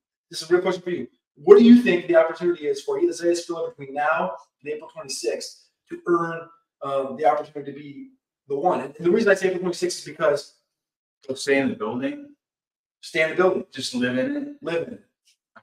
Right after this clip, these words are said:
Speaker 2: guess you
Speaker 1: Live
Speaker 2: gotta
Speaker 1: in it.
Speaker 2: do it. You
Speaker 1: Live
Speaker 2: gotta live it. Say, man, th-, like, just say, man,
Speaker 1: Order
Speaker 2: it's like
Speaker 1: for, for, for Hortitz.
Speaker 2: just, uh, Hort-, Hort-, Ortiz.
Speaker 1: Ortiz.
Speaker 2: <laughs> Yeah, so, man,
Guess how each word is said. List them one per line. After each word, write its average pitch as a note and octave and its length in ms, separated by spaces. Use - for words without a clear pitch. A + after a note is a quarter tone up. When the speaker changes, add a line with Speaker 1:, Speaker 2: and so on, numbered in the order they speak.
Speaker 2:
guess - 160
you - 80
Speaker 1:
Live - 80
Speaker 2:
gotta - 240
Speaker 1:
in - 80
it. - 20
Speaker 2:
do D3+ 80
it. - 280
You - 60
Speaker 1:
Live - 80
Speaker 2:
gotta B2 280
live B2 240
it. - 160
Say, C#3 220
man, B2 260
th-, - 200
like, A2+ 160
just - 340
say, B2+ 360
man, D#3 180
Speaker 1:
Order E3+ 140
Speaker 2:
it's - 180
like - 140
Speaker 1:
for, G#4 160
for, A4 180
for - 0
Hortitz. - 580
Speaker 2:
just, C#3 340
uh, D#3+ 40
Hort-, - 400
Hort-, - 160
Ortiz. G3+ 480
Speaker 1:
Ortiz. G3+ 760
Speaker 2:
<laughs> A3+ 1200
Yeah, D#3+ 220
so, D3+ 420
man, E3 200